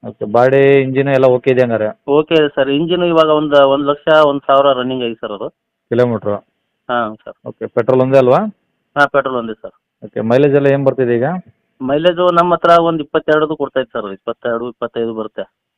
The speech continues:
Speaker 1: ಓಕೆ, ಏನಾದ್ರು ಬ್ಲ್ಯಾಕ್ ಸ್ಮೋಕ್ ಆ ಥರ ಏನ್ ಬರ್ತಿದ್ಯಾ?
Speaker 2: ಏನಿಲ್ಲ ಸರ್, ಏನಿಲ್ಲ.
Speaker 1: ಓಕೆ, ಈಗ ತಗೊಂಡು ಆರಾಮಾಗಿ ಪೆಟ್ರೋಲ್ ಹಾಕ್ಸ್ಕೊಂಡು ಓಡಿಸ್ಕೊಬೋದಾ?
Speaker 2: ಹೌದು ಸರ್, ಇದು ತಗೊಂಡವ್ರು ಚಿಕ್ಕ ಪುಟ್ಟ ಮೈನರ್ ಅದು ಡೆಂಟ್ ಸ್ಕ್ರಾಚಸ್ ಅಂದಿರಲ್ಲ,
Speaker 1: ಹಾ.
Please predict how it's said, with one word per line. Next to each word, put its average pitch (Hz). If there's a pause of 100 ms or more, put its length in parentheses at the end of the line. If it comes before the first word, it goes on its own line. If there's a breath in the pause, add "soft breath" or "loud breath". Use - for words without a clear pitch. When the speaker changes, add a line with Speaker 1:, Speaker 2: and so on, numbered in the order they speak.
(140)
Speaker 1:
ಓಕೆ, 113
ಏನಾದ್ರು 131
ಬ್ಲ್ಯಾಕ್ 123
ಸ್ಮೋಕ್ 131
ಆ 131
ಥರ 131
ಏನ್ 131
ಬರ್ತಿದ್ಯಾ? 127 (600)
Speaker 2:
ಏನಿಲ್ಲ 156
ಸರ್, 117
ಏನಿಲ್ಲ. 113 (640)
Speaker 1:
ಓಕೆ, 107
ಈಗ 110
ತಗೊಂಡು 131
ಆರಾಮಾಗಿ 135
ಪೆಟ್ರೋಲ್ 131
ಹಾಕ್ಸ್ಕೊಂಡು 127
ಓಡಿಸ್ಕೊಬೋದಾ? 127 (580)
Speaker 2:
ಹೌದು 170
ಸರ್, 127
ಇದು 131
ತಗೊಂಡವ್ರು 156
ಚಿಕ್ಕ 147
ಪುಟ್ಟ 160
ಮೈನರ್ 160
ಅದು 156
ಡೆಂಟ್ 143
ಸ್ಕ್ರಾಚಸ್ 143
ಅಂದಿರಲ್ಲ, 127 (460)
Speaker 1:
ಹಾ. 110